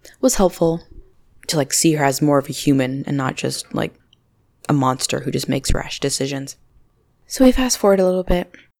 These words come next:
Jude's confiding, uh, in her dad about the money thing, 'cause he is an accountant, but also, like, Jude just trusts him more than she trusts her mom. And so he's over at their house, and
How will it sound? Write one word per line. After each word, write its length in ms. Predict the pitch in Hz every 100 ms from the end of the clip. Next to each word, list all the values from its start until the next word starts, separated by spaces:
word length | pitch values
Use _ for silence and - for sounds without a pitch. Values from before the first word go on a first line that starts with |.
| _ -
Jude's 300 | 185 180 196
confiding, 840 | - 208 185 180 185 180 175 170 - _ -
uh, 240 | 151 147 -
in 140 | 160
her 140 | 147 151
dad 480 | 147 151 160 226 - -
about 200 | 202 202
the 60 | 208
money 220 | 208 214
thing, 400 | - 214 214 208 - _ _ _
'cause 180 | - 208
he 120 | 226
is 120 | 240
an 80 | 202
accountant, 600 | 180 - 156 - 160 - -
but 100 | 156
also, 380 | 147 - 147 147
like, 220 | 135 - _ _ _ -
Jude 300 | - 156 139
just 260 | 143 -
trusts 340 | - 175 180 -
him 140 | 196
more 300 | 185 185 196
than 200 | 196 180
she 160 | - 180
trusts 440 | 175 175 - - _ _ _ -
her 140 | 160
mom. 360 | 147 139 139 151 _ _ _ _
And 140 | - 156
so 120 | 165
he's 280 | - 226 196
over 280 | 175 170 160
at 120 | 147
their 120 | 151
house, 520 | - 139 135 139 - -
and 540 | 135 135 135 143 156